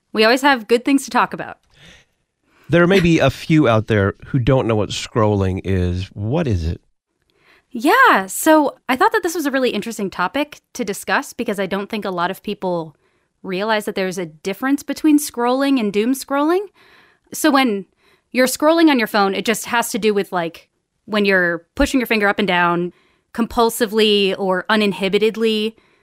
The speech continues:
Speaker 1: engaging with online sources, especially social media. So when I talk about scrolling in this article, I'm talking about that, like,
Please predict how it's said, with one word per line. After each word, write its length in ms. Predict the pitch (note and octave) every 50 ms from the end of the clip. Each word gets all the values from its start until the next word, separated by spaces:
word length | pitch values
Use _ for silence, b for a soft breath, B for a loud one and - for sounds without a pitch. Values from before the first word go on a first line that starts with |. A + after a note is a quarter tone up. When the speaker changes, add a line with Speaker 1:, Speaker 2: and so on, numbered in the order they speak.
| _ _ _ -
Speaker 1:
engaging 540 | A3 A3+ G3 - A3+ A3+ A3+ G#3+ C4+ B3
with 120 | A3+ A3+ -
online 380 | - A#3 A#3+ B3 B3 A3+ A3
sources, 600 | - - A3+ G#3+ A#3+ A#3+ - D#4+ F4 F#4 - - -
especially 460 | - - - B3+ B3 B3 - A#3+ G3+
social 300 | F3+ - F#3 E3+ - F3+
media. 380 | E3 E3+ E3 - - - - - -
So 420 | B3+ - - A3+ G3 F#3 F3 F3 - b b b b b b b b b b _
when 240 | G#3 A3+ A3+ A3+ G#3+ -
I 140 | A3+ A#3+ B3+
talk 200 | - C#4 C#4+ D4
about 200 | C4+ A3+ F#3 -
scrolling 420 | - - A3+ G#3 G#3 G#3+ G3 G3
in 60 | F#3+
this 140 | F3 F3 -
article, 420 | - F#3 F#3+ - - F#3+ F#3 F3+ -
I'm 80 | F#3
talking 380 | G3 - A3+ B3 B3+ D4+ D4 C4+
about 220 | A3+ G#3+ G#3+ G#3
that, 200 | - F#3+ E3+ -
like, 400 | G3+ F3+ E3+ D#3+ - - - _